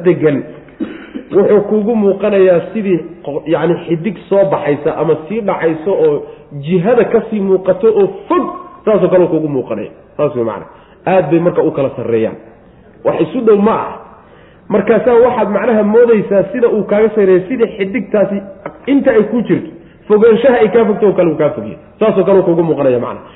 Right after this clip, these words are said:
De-, marka da-, yacni qolalka iyo darajaadka kala sarreeya ayaa dadka muttaqiinta Ilaahay subxaanahu wa tacaala uu ballan qaaday. Laakin aladiina kuwiisa ittaqow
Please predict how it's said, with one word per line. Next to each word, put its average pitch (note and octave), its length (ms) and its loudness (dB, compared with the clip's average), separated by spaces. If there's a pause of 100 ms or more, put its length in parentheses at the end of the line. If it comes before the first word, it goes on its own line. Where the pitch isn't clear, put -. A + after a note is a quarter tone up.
(220)
De-, E3 140 0
marka G#3 260 0
da-, F#3+ 320 -2
yacni A3 320 2
qolalka G#3+ 440 2
iyo G3+ 160 2
darajaadka F#3+ 600 2
kala F3+ 240 0
sarreeya C#3 360 0 (180)
ayaa A#3 240 2
dadka A3+ 240 2
muttaqiinta G3+ 540 0
Ilaahay G3+ 220 2
subxaanahu F3+ 320 0
wa - 20 2
tacaala D#3+ 240 0
uu D#3 120 4
ballan C#3 240 2
qaaday. C3 280 0 (580)
Laakin G3+ 420 2
aladiina G#3+ 460 2
kuwiisa G#3 440 -2
ittaqow G#3+ 480 -2